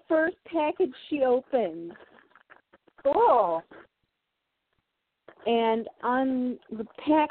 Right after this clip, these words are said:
Speaker 1: one package, I had put a letter on there because there was gonna be a figure that was gonna be coming, and I didn't know when the figure was gonna arrive. So I told her that this figure is gonna come out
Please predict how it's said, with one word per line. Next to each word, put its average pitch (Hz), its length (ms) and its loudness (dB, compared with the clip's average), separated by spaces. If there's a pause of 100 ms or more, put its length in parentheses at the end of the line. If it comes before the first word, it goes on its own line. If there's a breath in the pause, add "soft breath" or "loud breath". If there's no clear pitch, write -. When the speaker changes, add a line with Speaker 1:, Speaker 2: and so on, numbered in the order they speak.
(140)
Speaker 1:
one 233 360 2
package, 330 460 2
I 226 60 0
had 220 120 -2 (100)
put 247 160 2
a 190 80 -2
letter 220 320 -4
on 214 240 -4
there 196 140 -4
because 190 840 0 (1040)
there 214 120 4
was 220 160 -2
gonna 208 160 -4
be 202 460 -4
a 202 40 -8 (120)
figure 269 320 2
that 208 120 4
was 202 160 -2
gonna 196 140 -4
be 190 100 -2
coming, 190 400 -6
and - 100 -10
I 190 140 -4 (220)
didn't 214 200 -4
know 208 120 0
when 202 160 2
the 190 60 -8
figure 196 340 0
was 196 180 -8
gonna 180 180 -6
arrive. 202 560 -4 (1040)
So 214 160 6
I 208 100 2
told 269 300 0
her 226 160 4
that 208 200 -4
this 208 120 -6 (120)
figure 285 340 0
is 220 140 -2
gonna 208 160 -2
come - 260 -6
out 180 420 -4